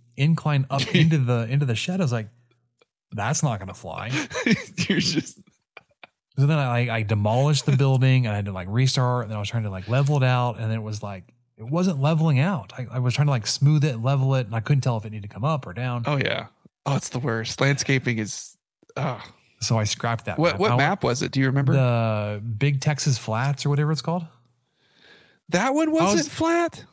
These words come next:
Speaker 1: I know. It's got flat in the name.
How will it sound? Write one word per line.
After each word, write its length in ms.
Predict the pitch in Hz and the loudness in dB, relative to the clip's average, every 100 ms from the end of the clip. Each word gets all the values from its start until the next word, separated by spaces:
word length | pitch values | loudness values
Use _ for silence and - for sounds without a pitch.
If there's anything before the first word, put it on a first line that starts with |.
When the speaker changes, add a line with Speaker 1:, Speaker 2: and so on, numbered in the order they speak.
| - | -4
Speaker 1:
I 240 | 135 165 | -2 2
know. 400 | 185 214 262 226 | 2 2 2 0
It's 280 | 135 165 156 | 0 -2 -2
got 180 | 202 156 | -4 -6
flat 360 | - 165 180 175 | -4 -2 -2 -2
in 140 | 196 | 0
the 60 | 202 | 2
name. 380 | 202 170 185 | 2 2 2